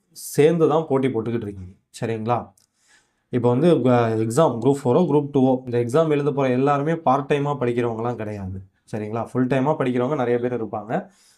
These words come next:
அவங்க கூடயும் சேர்ந்து தான் நீங்க போட்டி போட போறீங்க. சரிங்களா? அப்போ ஃபுல் டைமா படிக்கிறவங்க போடுற எஃபோர்ட்ல, ஃபுல் டைமா படிக்கிறவங்க படிக்க ஒதுக்குற டைம்ல பாதியாவது நாம பண்ணணும். சரிங்களா? அப்பதான் அவங்க கூட நம்மளால வந்து காம்பீட் பண்ண முடியும்.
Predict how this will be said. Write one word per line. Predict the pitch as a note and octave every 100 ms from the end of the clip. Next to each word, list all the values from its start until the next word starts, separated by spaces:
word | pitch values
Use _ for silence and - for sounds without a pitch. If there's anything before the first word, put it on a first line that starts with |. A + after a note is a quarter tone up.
| _
அவங்க | - A2+ C#3+ C#3+
கூடயும் | C3 D#3+ F3+ -
சேர்ந்து | C#3+ E3 C#3
தான் | F3
நீங்க | E3+ C#3+
போட்டி | D3 C#3+ C3
போட | A2+ G#2+
போறீங்க. | F#2+ G2 F#2 F#2+ - _ -
சரிங்களா? | A#2 G#2+ A2 G2+ - - - _
அப்போ | B2 B2 A#2+
ஃபுல் | - F#3+ F#3
டைமா | F#3 F3+ G#3 G3
படிக்கிறவங்க | D3 D3+ D3+ C#3 B2+ -
போடுற | C3 C3 A#2
எஃபோர்ட்ல, | A2+ - B2 - G2+ G#2+ C3 -
ஃபுல் | - D#3
டைமா | E3+ E3 F3 E3+
படிக்கிறவங்க | C3 C3 C3 A#2 A#2+ F3+
படிக்க | B2+ B2 D3 - D#3+ G#3 F#3+ _
ஒதுக்குற | A#2+ B2+ D#3 D3+ B2+ -
டைம்ல | A#2+ C3 A2 B2 F#3+ _ _ _ _ _
பாதியாவது | A2+ C3+ D3 C3+ C#3+ F3+
நாம | C3 B2+
பண்ணணும். | B2 G#2+ G2+ F#2 F#2+ _ -
சரிங்களா? | A2 G#2+ A2 G#2
அப்பதான் | - D3+
அவங்க | F3 D3 C#3+
கூட | C3+ F3
நம்மளால | C#3+ B2 C3 C3+
வந்து | B2 B2+ A3 B3 _ _ _ _
காம்பீட் | C#3 D3+ D3 C#3 B2
பண்ண | B2 C3
முடியும். | A#2+ A2+ A2+ G2